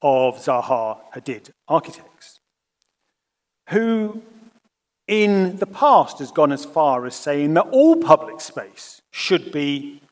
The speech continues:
privatised, because he suggested that would bring a new wave of entrepreneurial energy to our cities and to the management of our cities.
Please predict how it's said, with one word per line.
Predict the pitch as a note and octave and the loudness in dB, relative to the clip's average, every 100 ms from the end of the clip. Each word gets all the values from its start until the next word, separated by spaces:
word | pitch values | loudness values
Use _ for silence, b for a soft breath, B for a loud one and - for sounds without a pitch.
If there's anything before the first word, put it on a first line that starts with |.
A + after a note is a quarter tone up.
| _ | _
privatised, | - E3+ C#3 - - F2+ _ F3 - _ _ _ _ _ | 0 0 0 -10 -18 -20 _ -20 -20 _ _ _ _ _
because | - D3+ | -10 -8
he | - C4+ | 0 0
suggested | - D3+ B2+ - D3 | 0 -8 -10 -12 -2
that | E3+ - | 0 0
would | D#3+ - | -6 0
bring | D#3+ D3+ D3+ - B B B - | 2 2 0 -6 B B B -2
a | F3+ | -2
new | D#3+ F3 G#3+ A#3+ A3+ | 0 0 2 4 2
wave | F#3+ F#3+ E3 C#3+ C3 C#3 | 4 4 4 0 -4 -6
of | C#3 - | -8 -2
entrepreneurial | F3+ D#3+ - D#3+ - D3+ D#3 D#3+ D3+ C#3+ B2+ C3+ - | 0 0 -4 -6 -4 -2 2 4 4 2 -2 -6 -6
energy | F#3 G3 D3+ - G2+ _ _ | -4 -2 -4 -8 -14 _ _
to | - B2 | -16 -12
our | G2 G2 | -10 -12
cities | - B2+ - F#2+ - - b b b b | -16 -16 -14 -16 -20 -20 b b b b
and | C#3 C#3 | -10 -10
to | C#3+ | -8
the | |
management | B2+ C#3 C#3 C3+ A#2+ G2 - - _ _ | -4 0 0 -2 -10 -16 -20 -20 _ _
of | A2+ G2 - _ | -16 -14 -16 _
our | G#2+ G2 | -14 -12
cities. | - A#2 - _ - | -14 -14 -20 _ -20